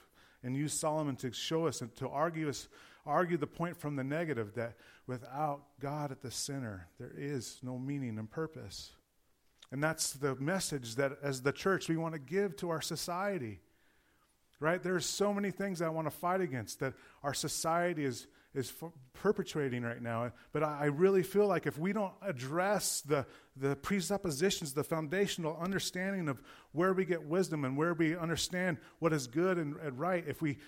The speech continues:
all have truth that is, we can't agree on, then there's no sense.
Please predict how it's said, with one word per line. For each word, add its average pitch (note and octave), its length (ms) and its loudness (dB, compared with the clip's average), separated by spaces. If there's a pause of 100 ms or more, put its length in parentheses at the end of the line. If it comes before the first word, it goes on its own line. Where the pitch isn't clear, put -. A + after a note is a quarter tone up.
(140)
all E3 200 2
have E3+ 180 0
truth - 360 -2
that C#3+ 120 2
is, C3 220 -2 (240)
we C3+ 80 -6
can't F#3+ 260 -2
agree E3 320 -2
on, D#3+ 160 -2
then C#3+ 160 -2
there's C#3+ 300 0
no F#3 180 2
sense. - 680 -2